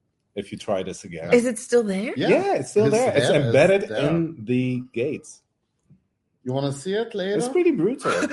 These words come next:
Speaker 2: <laughs> Yeah, yeah, of course.
Speaker 3: You
Speaker 2: Yeah.
Speaker 3: have to say one more week, I
Speaker 2: Yeah,
Speaker 3: think,
Speaker 2: yeah.
Speaker 3: for the
Speaker 2: Wow.
Speaker 3: Yeah.
Speaker 1: So
Speaker 2: Yeah,
Speaker 1: not
Speaker 2: we
Speaker 1: exactly
Speaker 2: have
Speaker 1: a ghost story, but it's a real
Speaker 2: Yeah.
Speaker 1: story.
Speaker 2: Our biggest traitor,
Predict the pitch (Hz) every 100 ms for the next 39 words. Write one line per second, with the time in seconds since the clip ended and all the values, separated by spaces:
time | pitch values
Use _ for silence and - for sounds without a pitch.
0 | 285 214 285 294 247 330 233 - 302 190
1 | - 120 190 - 110 - 120 110 110 139
2 | 101 95 101 139 135 143 214 277 143 139
3 | 139 156 285 269 - 98 - 98 95 -
4 | _ 185 185 _ _ 147 160 170 196 190
5 | 165 147 139 139 - 170 190 202 175 151
6 | 202 202 131 139 269 170 120 107 104 120
7 | - 127 127 123 101 104 - 104 - -
8 | - 120 123 294 320 175 95 87 80 _
9 | _ 185 233 302 233 196 180 - - 175
10 | 151 147 143 170 226